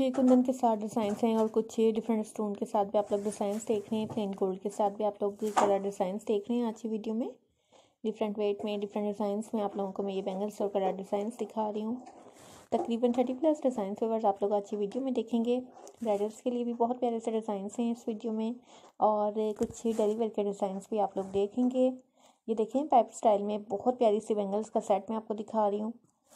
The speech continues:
इसी तरह देखें, टू पीस के साथ आप देख रहे हैं, single piece में आप देख रहे हैं, बहुत प्यारे से designs हैं इस video में। तो व्यूअर्स, वीडियो जरूर एंड तक देखिएगा। अगर आप लोगों को video पसंद आए तो ज़रूर like कीजिएगा और मुझे ज़रूर comments भी कीजिएगा।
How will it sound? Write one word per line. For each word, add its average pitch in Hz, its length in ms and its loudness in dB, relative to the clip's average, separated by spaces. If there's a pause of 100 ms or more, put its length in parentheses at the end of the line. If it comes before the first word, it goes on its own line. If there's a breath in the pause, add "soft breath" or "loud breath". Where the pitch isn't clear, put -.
(1700 loud breath)
इसी 214 160 -4
तरह 202 280 -2
देखें, 208 300 -2
टू 330 120 2
पीस 240 220 -6
के 240 80 2
साथ 214 240 4
आप 214 100 4
देख 208 300 -2
रहे 233 140 4
हैं, 220 260 2
single 220 380 -2
piece 214 280 -10
में 220 80 0
आप 202 160 -2
देख 202 220 0
रहे 226 140 2
हैं, 220 260 2
बहुत 311 280 -4
प्यारे 247 240 2
से 247 140 -4
designs 214 480 -2
हैं 226 60 2
इस 226 160 -4
video 220 240 -4
में। 220 120 -2
तो 220 80 -2
व्यूअर्स, 208 420 2
वीडियो 202 240 2
जरूर 190 220 -2
एंड 185 140 -6
तक 202 160 -10
देखिएगा। 254 520 0 (840 loud breath)
अगर 294 220 6
आप 302 160 2
लोगों 254 140 4
को 240 100 0
video 233 240 -2
पसंद 214 340 0
आए 208 140 6
तो 202 120 -8
ज़रूर 202 260 -2
like 190 220 0
कीजिएगा 214 480 0
और 208 160 2
मुझे 240 260 2
ज़रूर 208 340 0
comments 262 340 -2
भी 240 80 -4
कीजिएगा। 220 540 0